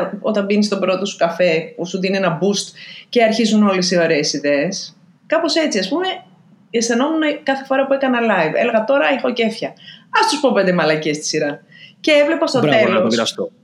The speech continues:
Speaker 1: Ναι, και έβλεπα αυτό που μου έκανε πάντα εντύπωση, γιατί ποτέ δεν είχα φυσικά, όπως καταλαβαίνεις, καμία λογική σειρά σκέψεων, ούτε καμία σκαλέτα, ούτε κάποιο θέμα συγκεκριμένο, γιατί δεν έχω κάποιο εξπερτίν. Από τη σήμερα θα σας μιλήσω, ας πούμε,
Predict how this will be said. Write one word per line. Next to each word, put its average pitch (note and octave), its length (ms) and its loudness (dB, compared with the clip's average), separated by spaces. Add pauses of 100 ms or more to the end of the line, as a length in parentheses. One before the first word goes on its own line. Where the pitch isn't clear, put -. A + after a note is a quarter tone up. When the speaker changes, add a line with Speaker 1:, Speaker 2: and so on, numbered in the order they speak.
(800)
Speaker 1:
Ναι, A3 160 0
και F3+ 100 0
έβλεπα F4 300 2
αυτό A3 240 0
που D4+ 80 -4
μου E4 60 0
έκανε E4 240 0
πάντα C#4+ 300 2
εντύπωση, F3+ 500 0
γιατί F3+ 160 -4
ποτέ F#3+ 240 -2
δεν D#3+ 100 -4
είχα C#3+ 140 -8
φυσικά, - 280 -6
όπως - 160 -10
καταλαβαίνεις, C3+ 560 -2
καμία D#3+ 520 -4
λογική D#3+ 440 -4
σειρά D3 320 -2
σκέψεων, C3 680 -2
ούτε E3 140 -6
καμία D3 280 -2
σκαλέτα, A#3+ 440 -2
ούτε - 140 -6
κάποιο B2+ 300 -4
θέμα B2+ 260 -6
συγκεκριμένο, B2+ 580 -6
γιατί D3 220 -10
δεν E3+ 120 -4
έχω D#3+ 160 -6
κάποιο C3+ 260 -6
εξπερτίν. C3+ 520 -6
Από B2+ 180 -4
τη - 80 -8
σήμερα G3 240 2
θα E3 60 2
σας D#3+ 160 -4
μιλήσω, E3 320 0
ας - 120 -6
πούμε, A3+ 240 -2